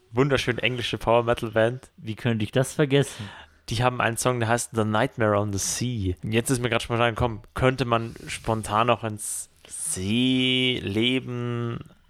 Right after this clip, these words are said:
Speaker 1: einordnen, aber es ist, es ist kein Pirate Metal. Aber ich wollte es nur kurz mal erwähnt haben.
Speaker 2: Okay, aber hat es, <laughs> die Band, äh, hat ja viele Referenzen ins Harry Potter-Universum,
Speaker 1: Ja, genau.
Speaker 2: hat aber nichts damit, auch, auch nichts damit zu tun.
Speaker 1: Nee, nee, mit
Speaker 2: Okay.
Speaker 1: Pirate Metal haben sie nichts am Hut, aber The Nightmare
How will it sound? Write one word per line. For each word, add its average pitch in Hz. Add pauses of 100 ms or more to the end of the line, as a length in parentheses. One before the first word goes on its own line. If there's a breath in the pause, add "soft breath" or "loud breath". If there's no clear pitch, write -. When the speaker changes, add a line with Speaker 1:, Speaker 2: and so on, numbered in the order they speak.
(100)
Speaker 1:
einordnen, 120
aber 104
es 98
ist, -
es 117
ist 147
kein 113
Pirate 101
Metal. 101
Aber 110
ich 127
wollte 202
es -
nur 151
kurz 117
mal 82
erwähnt 90
haben. 98
Speaker 2:
Okay, 120
aber 123
hat 110
es, -
<laughs> -
die 113
Band, 123 (100)
äh, 135
hat 131
ja 123
viele 135
Referenzen 123
ins 110
Harry 104
Potter-Universum, 123
Speaker 1:
Ja, 123 (120)
genau. 107 (320 loud breath)
Speaker 2:
hat 139
aber 135
nichts 143
damit, 123
auch, 120 (160)
auch 123
nichts 131
damit 113
zu -
tun. 104
Speaker 1:
Nee, 120
nee, 92
mit 90
Speaker 2:
Okay. -
Speaker 1:
Pirate 101
Metal 95
haben 92
sie 95
nichts 101
am 104
Hut, 104
aber 98
The 165
Nightmare 151